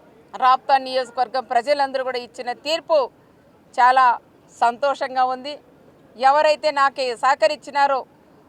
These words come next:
ఓటేశారో అందరికీ కూడా నేను శిరస్సు వంచి పాదాభివందనం కూడా నేను తెలియజేస్తున్నాను. ఎన్ని కష్టాలు వచ్చినా మా కుటుంబాన్ని కూడా వదులుకోకుండా ఉండిన మా తెలుగుదేశం కుటుంబ సభ్యులందరికీ నేను పేరు పేరున కూడా నమస్కారాలు కూడా తెలియజేస్తున్నాం.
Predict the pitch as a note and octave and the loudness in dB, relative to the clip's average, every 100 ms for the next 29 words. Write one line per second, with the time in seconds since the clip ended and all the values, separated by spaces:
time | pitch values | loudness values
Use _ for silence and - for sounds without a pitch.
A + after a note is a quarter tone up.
0 | _ A#3 D4+ D4+ D4 D4 C#4+ C4 B3+ E4+ | _ -2 0 2 0 0 0 0 2 2
1 | F4+ F4 D#4 D4 C4 B3 - _ _ _ | 2 0 2 4 2 0 -10 _ _ _
2 | _ _ _ - B3 C4+ B3+ G#3 _ C4 | _ _ _ -14 -10 -8 -8 -12 _ -12
3 | C#4+ D#4 C#4 C4+ D4 F4 C4+ _ _ _ | -6 -2 -2 -2 -4 -6 -6 _ _ _
4 | _ B3+ B3+ C4 C4 C4 A#3+ A#3+ C4 C4 | _ 2 4 6 4 0 -6 -4 -4 -4
5 | C4 C4+ B3+ A#3+ A#3+ A#3 A3 A#3 A#3 G#3 | -4 -6 -6 -8 -8 -6 -8 -10 -12 -12
6 | F#3+ - _ - _ - A#3+ D4 D4+ - | -12 -14 _ -20 _ -16 -12 -10 -6 -4
7 | C4+ E4 D#4 D4+ D4 D4 C#4 C4 C#4+ D4+ | -2 2 2 2 -2 -2 -2 -2 -2 -2
8 | D4 C#4+ C#4 C#4 B3+ C4+ D#4 D4+ D4+ C#4+ | 0 -2 -2 -4 -2 0 0 2 0 0
9 | C4+ C4 C4 C4 B3+ A3+ - _ - B3 | -4 -4 -6 -4 -2 -2 -8 _ -4 -2
10 | C4 C4 C#4 C#4+ C4+ C4+ A#3+ B3+ B3+ B3 | 0 -2 -2 -2 -2 -4 -8 -6 -6 -6
11 | B3 A#3 G#3+ A#3+ B3+ D#4 D4+ D#4+ C#4+ C4 | -2 -4 -2 -6 0 0 0 -4 -8 -8
12 | A#3+ A3 _ _ - B3+ C#4 C#4 B3 B3 | -8 -10 _ _ -6 -4 -4 -4 -6 -4
13 | B3 B3 A3+ A3+ A#3+ B3+ A#3+ A3+ A3+ G#3+ | -4 -4 -4 -6 -6 -2 -2 -2 -4 -6
14 | A3 A#3 B3 B3+ C4+ C#4+ | -6 -8 -6 -8 -6 -4